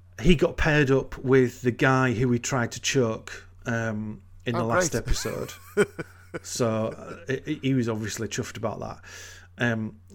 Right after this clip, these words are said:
Speaker 1: so everybody went up there and, um, uh, well, I would say people didn't have problems with it. Tony Bellew had a few problems with it 'cause he doesn't like heights. I mean, I do sympathise
Speaker 2: Ah.
Speaker 1: 'cause I'm not, I'm not keen on heights either. But, um, he had to scream at himself a few times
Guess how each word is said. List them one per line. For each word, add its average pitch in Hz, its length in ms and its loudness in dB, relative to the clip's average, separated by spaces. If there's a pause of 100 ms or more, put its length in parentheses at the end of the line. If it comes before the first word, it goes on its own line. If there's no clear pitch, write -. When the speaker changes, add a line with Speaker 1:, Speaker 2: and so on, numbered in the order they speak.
(120)
Speaker 1:
so 127 560 2 (420)
everybody 151 580 4
went 120 340 -4
up 120 160 -10
there 110 520 2
and, 110 500 -6 (120)
um, 107 420 -4 (640)
uh, 127 120 0 (140)
well, 135 280 4 (580)
I 151 80 4
would 147 140 4
say 175 240 8
people 160 420 2
didn't 143 200 2
have 120 120 -4
problems 113 340 0
with 107 120 0
it. 113 240 -2
Tony 156 260 4
Bellew 127 380 4
had 113 100 2
a - 20 -2
few 117 220 0
problems 110 300 -2
with 110 100 0
it 113 80 -6
'cause 120 140 -2
he 113 80 0
doesn't 120 160 -2
like 110 200 -2
heights. - 580 -8 (180)
I 131 60 -2
mean, 131 120 2
I 127 60 2
do 120 160 2
sympathise 104 500 -4
Speaker 2:
Ah. 113 40 -8
Speaker 1:
'cause 113 100 -2
I'm 107 120 0
not, 104 280 -6
I'm 113 120 -4
not 107 140 -6
keen 104 220 -6
on 101 80 -8
heights 104 260 -8
either. 104 240 -6 (540)
But, 123 200 -2
um, 120 240 2
he 127 200 4
had 147 160 4
to 147 80 0
scream 131 380 4
at 113 60 -8
himself 113 440 -4
a 113 40 -6
few 107 220 -2
times 104 600 -4